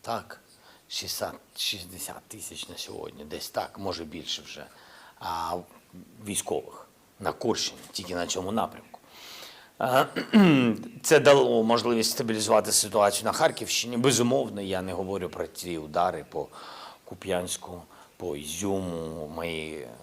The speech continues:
співчуття рідним, близьким. Вчора були втрати знов. І тому, безумовно, це не зупиняє їх удари ракетами.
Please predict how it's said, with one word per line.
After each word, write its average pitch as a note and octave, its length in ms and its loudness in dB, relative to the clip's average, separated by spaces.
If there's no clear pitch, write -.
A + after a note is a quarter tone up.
співчуття F#2 960 -2
рідним, F2+ 400 -4
близьким. D#2 540 -6
Вчора F#2+ 340 -2
були D#2 240 -8
втрати D#2 460 -8
знов. D2 300 -12
І E2 500 -4
тому, F2+ 400 -4
безумовно, G#2 600 -2
це G2+ 320 2
не C#3+ 160 0
зупиняє A2+ 640 0
їх G2 300 -6
удари F2+ 320 0
ракетами. C#2 560 -10